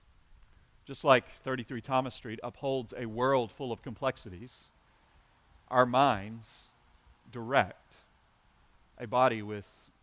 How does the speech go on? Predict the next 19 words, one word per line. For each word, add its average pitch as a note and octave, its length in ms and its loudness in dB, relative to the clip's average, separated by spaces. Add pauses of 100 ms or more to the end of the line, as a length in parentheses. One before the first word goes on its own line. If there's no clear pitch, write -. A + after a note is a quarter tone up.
numerous B2+ 400 -6
chemicals C3+ 420 -8
and A#2 100 -8
numerous C3 300 -4
all C#3+ 140 2
sorts D3 240 -8
of C3 80 -14
things A#2 240 -8
in C3+ 100 -4
it G#2+ 200 -10
that G#2+ 360 -10 (960)
manifests A#2+ 400 -8
itself - 360 -10
in A2+ 40 -12
our G2+ 120 -8
words, G#2+ 360 -8
our G2 160 -10
actions, A2 640 -10
our A2 60 -18